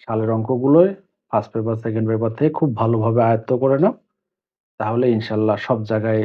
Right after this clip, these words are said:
কম্পিটিশন করতে পারবা। অ্যাডমিশন, বুয়েট, রুয়েট যেখানেই যাও না কেন। ঠিক আছে? আগে সালের অঙ্কগুলো তোমরা কমপ্লিট করো, তারপর অন্য অঙ্কগুলো দেখো। ধন্যবাদ সবাইকে। আমার নিয়মগুলো যদি ভালো লাগে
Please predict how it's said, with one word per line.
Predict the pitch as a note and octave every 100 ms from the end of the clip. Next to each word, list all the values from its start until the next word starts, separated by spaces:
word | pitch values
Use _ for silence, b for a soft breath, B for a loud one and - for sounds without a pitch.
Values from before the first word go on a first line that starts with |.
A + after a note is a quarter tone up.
| -
কম্পিটিশন | A2 G#2+ A2 - G#2 A2
করতে | A2 - G2
পারবা। | G2+ - G#2+ _ _ _ _ _ _ _
অ্যাডমিশন, | A2 G#2 A2 G#2 G#2+ G#2+ A#2 C3 _ _ _ _ _ _ -
বুয়েট, | A2 A2+ A2 A2
রুয়েট | A2 G#2+ G#2 G#2+
যেখানেই | G#2 G#2+ G#2
যাও | G2+ G#2
না | G2+
কেন। | - G#2 - _ _ _ _ _ _ _ _
ঠিক | - C3+
আছে? | C#3+ F#3
আগে | B2+ C#3
সালের | - B2+ D3+
অঙ্কগুলো | D3 C3+ C3 C3 B2
তোমরা | B2 A#2+
কমপ্লিট | A#2 A#2 A#2 A#2+ -
করো, | C3+ G3 F#3+ _
তারপর | A#2+ B2 D3+ B2+
অন্য | G#2+ G#2
অঙ্কগুলো | G2+ G#2 G#2 G#2
দেখো। | G2+ - - _ _ _ _ _ _ _ _ -
ধন্যবাদ | A2 A2+ A#2 A#2
সবাইকে। | - B2 B2+ A#2 C#3+ E3 - - _ _ _ _
আমার | - A2+ A2+
নিয়মগুলো | A#2 D3 D#3+ D3 C3
যদি | A2+ G#2+
ভালো | G#2+ G#2+ A#2
লাগে | B2 B2+ D#3